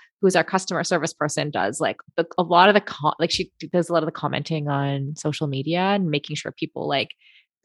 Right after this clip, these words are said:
are, like, talking to someone, you know, when they're talking on our social. And so she was, like, real, that was just so great to have their support too. Um,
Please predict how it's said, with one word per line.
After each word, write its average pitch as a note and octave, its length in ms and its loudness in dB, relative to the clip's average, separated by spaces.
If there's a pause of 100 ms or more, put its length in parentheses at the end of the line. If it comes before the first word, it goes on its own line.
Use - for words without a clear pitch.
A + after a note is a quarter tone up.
(140)
are, C#3 200 2
like, D2+ 160 -6 (160)
talking A#3 320 2
to E4 200 6
someone, E3+ 640 4 (180)
you F3 120 -8
know, E3 160 0
when E3+ 140 -2
they're D3+ 100 -4
talking - 320 -8
on - 80 -8
our F#3 80 -6
social. - 380 -8
And D#3+ 100 -10
so - 120 -8
she - 300 -6
was, - 180 -10
like, - 100 -18 (280)
real, E3 220 -2
that E3 140 6
was E3 180 2
just - 240 0
so E3 140 6
great B2 240 -2
to - 80 -4
have - 320 -4
their - 160 -6
support - 400 -10 (120)
too. - 120 -10 (560)
Um, C3+ 400 -8